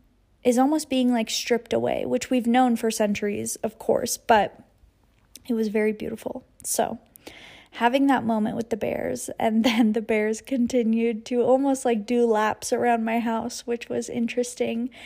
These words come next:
And to have that moment of, of course, it was scary. Of course, you know, there was a human moment of fear of, "Holy shit, like, this is a bear. This is not only a bear, this is four bears."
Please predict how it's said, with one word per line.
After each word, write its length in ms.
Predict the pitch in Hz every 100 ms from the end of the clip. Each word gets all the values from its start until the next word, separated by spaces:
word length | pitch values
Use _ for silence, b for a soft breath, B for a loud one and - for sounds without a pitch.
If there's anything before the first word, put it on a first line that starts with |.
| B B B _ -
And 640 | 247 233 226 226 220 226 B B B -
to 120 | 269
have 340 | 233 233 254 254
that 200 | 262 220
moment 600 | 214 220 220 214 220 -
of, 380 | 226 220 220 214
of 240 | 240 240
course, 500 | - 269 277 294 - -
it 100 | 254
was 140 | 254
scary. 680 | - - 214 202 202 208 208
Of 220 | - 214
course, 460 | - - 247 254 -
you 100 | 247
know, 140 | 226
there 160 | 220 220
was 180 | 226 226
a 260 | 220 220 208
human 480 | - 240 226 233 220
moment 320 | 214 220 -
of 80 | 226
fear 600 | - 226 214 202 208 -
of, 400 | - 208 208 208
"Holy 260 | 254 226
shit, 300 | - - 277
like, 180 | 226 208
this 200 | 254 -
is 140 | 220
a 80 | 220
bear. 360 | 196 240 254 -
This 180 | 247 247
is 80 |
not 160 | 233 226
only 260 | 226 220 202
a 40 |
bear, 220 | 196 190
this 180 | 220 233
is 100 | 254
four 340 | - 285 330
bears." 420 | 226 202 - 269